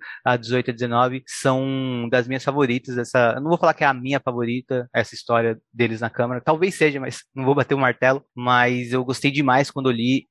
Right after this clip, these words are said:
Ah, eu já reli <laughs> mais de, eh, três vezes. Gosto muito, cada leitura melhora pra mim. E eu gosto muito dos Filhos da Câmara, gosto muito também do arco que o Mike Carey criou eles junto com o Chris Bacalo.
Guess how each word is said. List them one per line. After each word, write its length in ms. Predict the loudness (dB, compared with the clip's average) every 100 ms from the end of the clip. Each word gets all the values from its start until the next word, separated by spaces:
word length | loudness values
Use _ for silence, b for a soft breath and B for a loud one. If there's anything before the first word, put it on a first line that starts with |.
| 0
Ah, 200 | 2 4
eu 60 |
já 120 | 2 2
reli 600 | 2 0 0 0 -2 -6 _
<laughs> 380 | -20 -14 -8 -2
mais 160 | -2 -2
de, 260 | -4 -4 B -10 -10 -2
eh, 140 | 2 2
três 400 | 2 2 2 0
vezes. 580 | 0 2 0 -6 -14 _
Gosto 440 | 0 2 2 -4 -8
muito, 480 | -6 -4 -4 -4
cada 380 | -2 0 0 -2 -4
leitura 380 | -2 -2 -2 -2
melhora 300 | 2 4 4
pra 140 | 0 -8
mim. 280 | -8 -4
E 40 | 0
eu 100 | 2
gosto 260 | 0 -2
muito 340 | -4 -4 -4 -4
dos 400 | -4 -4 -8 -6
Filhos 180 | -2 0
da 80 | 0
Câmara, 340 | 0 0 0
gosto 320 | 0 0 -2
muito 180 | -8 -8
também 240 | -8 -6 -6
do 220 | -2 2
arco 360 | 0 -2 -10 B B B -10
que 180 | -2
o 80 | 0
Mike 220 | 2 0
Carey 220 | 2 0 0
criou 280 | -2 0
eles 260 | 2 0 -2
junto 180 | -8 -10
com 100 | -10
o 40 |
Chris 160 | -6 -2
Bacalo. 480 | -2 2 0 0